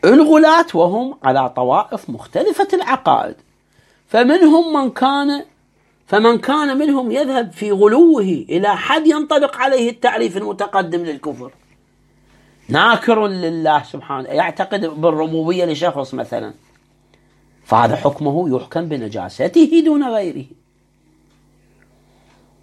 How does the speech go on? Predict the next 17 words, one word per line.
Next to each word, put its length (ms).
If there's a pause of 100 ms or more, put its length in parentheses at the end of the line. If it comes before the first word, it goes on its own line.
(800)
أو 140
منكر 540
لن-، 340
لنبوة 640
النبي 360
صلى 300
الله 400
عليه 280
وآله. 400 (540)
يعني 300
اللي 200
يقول 300
علي 380
بن 160
أبي 380
طالب 480
إله، 640